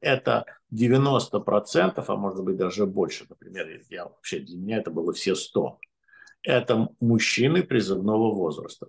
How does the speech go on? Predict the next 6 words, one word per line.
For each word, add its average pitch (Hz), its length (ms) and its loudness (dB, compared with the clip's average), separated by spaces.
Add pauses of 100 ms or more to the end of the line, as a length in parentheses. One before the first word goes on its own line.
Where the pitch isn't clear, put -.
То 139 140 6
есть - 260 0
это 139 300 2
захват 117 600 2
нашей 101 300 -2
страны. 127 560 -2